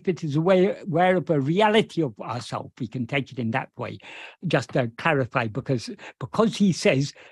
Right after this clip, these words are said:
"To whom are that knowledge and ignorance?" Obviously, that knowledge and ignorance are not, uh, uh, it's not,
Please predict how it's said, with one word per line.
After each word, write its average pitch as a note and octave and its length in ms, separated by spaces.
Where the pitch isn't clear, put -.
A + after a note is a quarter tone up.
"To E3 100
whom F#3+ 240
are F#3+ 60
that F3+ 200
knowledge D#3+ 380
and D3+ 100
ignorance?" C#3 420
Obviously, F#3+ 500
that G3+ 220
knowledge G3+ 380
and F#3 120
ignorance F3+ 460
are G3+ 100
not, F#3 300
uh, F#3 220
uh, E3 120
it's E3+ 200
not, G3+ 360